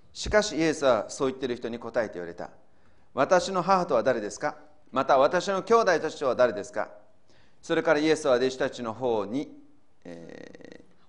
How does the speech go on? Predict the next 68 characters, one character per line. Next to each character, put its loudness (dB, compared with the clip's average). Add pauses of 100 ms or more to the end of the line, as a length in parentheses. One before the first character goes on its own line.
(500)
ー、 -18 (420)
手 6
を 4
弟 -2
子 -8
た 2
ち -10
の -4
方 -2
に -6
差 -4
し -10
伸 -2
べ -4
て -12
言 -2
わ -2
れ -4
た。 -12 (260)
「見 -2
な 2
さ 4
い。 -8
私 -2
の -6
母、 -6
私 -4
の -8
兄 -8
弟 -6
た -14
ち -20
で -18
す。 -18 (460)
天 4
に 2
お 4
ら 8
れ 6
る 4
私 0
の -6
父 -10
の -6
御 -6
心 -2
を -4
行 -4
う 2
者 -2
は 2
誰 4
で -2
も -6 (200)
私 -2
の -6 (100)
兄 -6
弟、 -4 (460)
姉 -8
妹、 -6
ま -8
た -4 (180)
母 -12
な -18
の -20
で -14
す」 -14
と。 -20